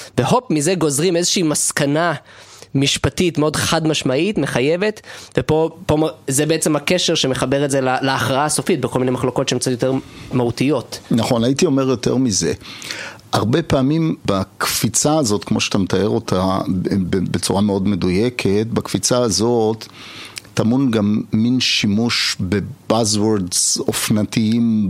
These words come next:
Speaker 2: בדיוק באותו זמן שבו נכתב פסק הדין. אה, אני אתן עוד דוגמה.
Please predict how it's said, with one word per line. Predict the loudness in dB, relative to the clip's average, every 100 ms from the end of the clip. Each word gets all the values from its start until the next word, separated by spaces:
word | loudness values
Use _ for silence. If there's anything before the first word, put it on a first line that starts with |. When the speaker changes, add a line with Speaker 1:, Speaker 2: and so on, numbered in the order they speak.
| -2
Speaker 2:
בדיוק | -2 -2 0 0 -2 -2
באותו | 0 0 0 0
זמן | 0 0 0
שבו | 0 0 0
נכתב | -2 -2 -2 -2 -2
פסק | -4 -2
הדין. | -2 -2 -4 -6 -16 -14 -14 -14 -16 -20 -12 -4
אה, | 0 2 2 2 0 -2 -6 -20 -20 -20 -20 -16 -2
אני | -2
אתן | 2 2
עוד | 2 0
דוגמה. | -2 -4